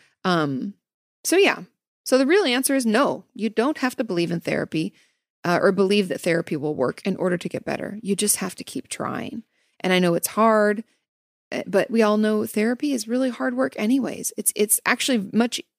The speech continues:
easier to, like, stuff it down or ignore it. I don't even know if easier is the right word. Um, but it is, it takes less, uh, mental effort that way versus facing our fears, facing our issues, talking about it in a real way, feeling vulnerable,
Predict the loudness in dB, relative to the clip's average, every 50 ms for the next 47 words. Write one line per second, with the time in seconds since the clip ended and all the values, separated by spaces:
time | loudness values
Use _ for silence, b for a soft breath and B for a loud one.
0 | _ _ 0 2 2 2 2 2 0 -2 -2 -2 -2 -2 -2 0 2 2 2 2
1 | 0 0 -2 -6 -6 -4 -4 -2 -2 0 -2 -2 -2 -4 -4 -4 -6 -4 -2 -2
2 | 0 0 2 0 0 -2 -6 b b b b b 0 0 2 2 0 0 0 -2
3 | -2 -2 -4 -2 -2 -2 -2 -4 -4 -4 -4 -6 -6 -4 -4 -2 -2 -2 -2 -4
4 | _ _ _ _ _ _ _ _ 0 2 2 2 0 -2 -6 -8 -12 _ _ -4
5 | 2 2 2 2 2 0 0 0 0 0 -4 -6 _ _ _ -6 -6 -6 -4 -2
6 | 0 0 0 0 -2 -2 -2 0 2 2 4 4 4 4 4 2 0 -6 _ _
7 | _ _ _ _ _ _ _ _ _ _ -4 -4 -2 -2 0 0 -2 -2 -2 -4
8 | -4 -4 -2 -4 -4 -4 -4 -6 -6 -6 -6 -12 -20 _ _ _ _ _ _ _
9 | _ _ _ _ _ _ _ _ _ _ _ _ _ _ _ -2 -2 -2 -2 0
10 | -2 -2 0 0 -2 -4 -8 -12 -16 -14 -6 -4 -2 -2 -2 -2 -4 -4 -2 -2
11 | 0 0 0 0 0 -4 -6 -6 -6 -6 -6 -4 -4 -2 -2 -2 0 0 0 0
12 | -2 -6 -6 -6 -6 -6 -6 -8 -8 -10 -10 -10 -10 -8 -6 -6 -6 -4 -4 -4
13 | -4 -6 -8 -10 -6 -4 -2 -2 0 -2 -2 -4 -4 -4 -4 -4 -4 -4 -4 -4
14 | -4 -4 -2 -2 -4 -6 -4 -4 -6 -6